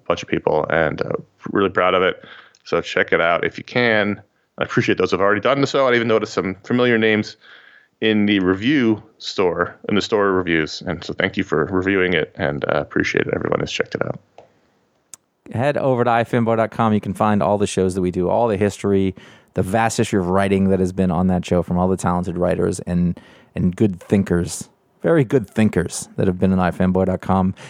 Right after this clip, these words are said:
Speaker 2: You can go to facebook dot com slash i fanboy, follow at ifanboy on Twitter or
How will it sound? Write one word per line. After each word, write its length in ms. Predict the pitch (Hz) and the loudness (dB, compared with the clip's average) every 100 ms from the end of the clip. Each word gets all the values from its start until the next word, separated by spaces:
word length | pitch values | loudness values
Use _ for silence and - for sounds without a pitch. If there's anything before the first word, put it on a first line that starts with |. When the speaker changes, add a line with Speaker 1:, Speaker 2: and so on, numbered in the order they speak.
| - | -6
Speaker 2:
You 60 | 107 | -2
can 40 | |
go 100 | 101 | 0
to 60 | 95 | 0
facebook 340 | 117 - 110 | -2 -2 -2
dot 160 | 113 104 | 0 0
com 160 | 107 | -2
slash 240 | 101 107 101 | 0 -2 0
i 60 | 104 | -2
fanboy, 640 | 110 107 104 107 104 - | 0 0 0 0 0 -4
follow 280 | - 110 104 | -4 0 0
at 160 | 120 104 | 0 0
ifanboy 440 | 110 117 113 110 | 0 0 0 0
on 60 | 104 | 0
Twitter 280 | 120 110 101 | 0 0 0
or 160 | 98 | 0